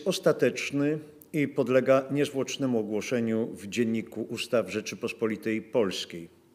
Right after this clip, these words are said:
Odpis wyroku wraz z uzasadnieniem zostanie doręczony uczestnikom postępowania zgodnie z przepisami ustawy o organizacji i trybie postępowania przed Trybunałem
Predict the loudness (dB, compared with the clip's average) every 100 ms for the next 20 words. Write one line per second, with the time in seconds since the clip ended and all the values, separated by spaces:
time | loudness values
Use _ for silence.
0 | _ _ -20 -20 -20 -20 -2 -2 0 -2
1 | 4 6 8 6 2 -2 2 2 2 0
2 | 0 0 -2 -2 -2 -2 -2 -4 -8 -8
3 | -4 -2 0 0 2 4 4 2 -2 -4
4 | -4 -6 -8 -6 -6 -4 -4 -4 -6 -6
5 | -4 -4 -4 -2 -2 -4 -6 -10 -8 2
6 | 2 4 2 2 2 -4 -4 -2 -2 -2
7 | -2 0 -2 -4 -2 2 2 2 -2 -6
8 | -14 -16 -12 2 4 6 4 2 4 4
9 | 4 -2 -2 -2 -2 -2 0 2 0 0
10 | -2 -2 -2 0 2 2 0 -2 -4 -4
11 | -8 -6 -2 0 0 0 -4